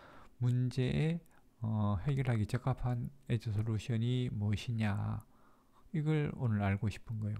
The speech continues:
그래서 이 둘은 각각 무엇인지, 어떻게 다른지, 언제 어떤 것을 선택해야 할지, 어, 이제 우리 같이 알아보기로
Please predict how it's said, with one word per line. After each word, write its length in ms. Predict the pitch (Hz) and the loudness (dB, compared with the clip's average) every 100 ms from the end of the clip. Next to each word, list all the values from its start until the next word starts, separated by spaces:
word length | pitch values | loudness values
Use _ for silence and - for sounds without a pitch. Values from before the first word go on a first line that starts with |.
| - | -4
그래서 560 | 123 113 135 135 139 139 - - - - - - | -2 -2 0 0 0 -4 -12 -20 -20 -20 -20 -2
이 300 | 120 117 110 | 2 2 2
둘은 460 | 127 131 135 135 123 | 0 0 2 0 2
각각 440 | 104 107 - 139 | 0 -2 -2 -2
무엇인지, 800 | 110 95 95 - 117 107 107 92 - | 2 2 0 0 -2 0 0 -2 -4
어떻게 360 | 117 - 117 | -8 -6 -2
다른지, 720 | 104 101 120 123 113 104 98 107 - - - - | 0 0 0 -2 -2 -2 -2 -4 -16 -20 -16 -4
언제 300 | 151 151 151 | -2 2 0
어떤 280 | - 107 | 0 -2
것을 340 | 110 107 123 117 | -2 0 0 -2
선택해야 600 | - 135 139 143 143 135 | -2 -2 0 2 4 2
할지, 640 | 151 143 - 147 151 151 - - - - - - | 2 -2 -2 0 0 0 -4 -16 -20 -20 -18 -6
어, 240 | 107 117 - - 143 | -4 -4 -8 -8 -6
이제 440 | 104 101 95 120 | 0 2 2 0
우리 280 | - 113 104 | 0 2 2
같이 360 | 98 107 - 127 | 4 0 0 -2
알아보기로 720 | 113 107 98 92 104 98 | 2 4 2 2 0 0